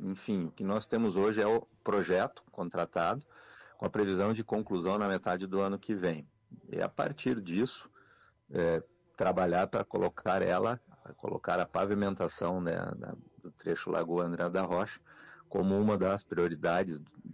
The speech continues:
do governo federal, do Ministério dos Transportes, do denit, e pensarmos na contratação dessa tão importante obra.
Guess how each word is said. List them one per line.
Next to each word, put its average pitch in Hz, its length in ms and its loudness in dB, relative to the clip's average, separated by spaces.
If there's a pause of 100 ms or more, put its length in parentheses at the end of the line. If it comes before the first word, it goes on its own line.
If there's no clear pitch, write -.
(120)
do 90 80 -14
governo 85 400 0
federal, 82 500 0
do 85 80 -4
Ministério 82 380 -4
dos - 100 -10
Transportes, 92 600 -4
do - 160 -12
denit, 90 540 -2 (480)
e - 120 -2
pensarmos 104 640 0
na 98 180 0
contratação 98 840 -2 (120)
dessa 90 400 0
tão 92 220 0
importante 95 600 -2
obra. 85 320 0